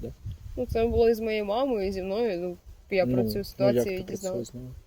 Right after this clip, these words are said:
Speaker 2: В смислі? Ну,
Speaker 1: Ну, як до тебе дійш-, дійшла ця інформація?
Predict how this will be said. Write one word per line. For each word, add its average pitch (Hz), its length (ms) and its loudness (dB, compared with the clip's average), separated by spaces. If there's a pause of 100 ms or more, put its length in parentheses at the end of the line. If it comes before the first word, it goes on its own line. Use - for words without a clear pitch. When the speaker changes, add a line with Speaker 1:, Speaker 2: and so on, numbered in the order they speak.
(360)
Speaker 2:
В - 40 -20
смислі? 196 440 -8
Ну, 214 220 -10
Speaker 1:
Ну, 156 140 6
як 127 260 6 (140)
до 120 120 -2
тебе 113 260 2
дійш-, 113 240 -4
дійшла 117 300 -4
ця - 180 -14
інформація? 127 520 -14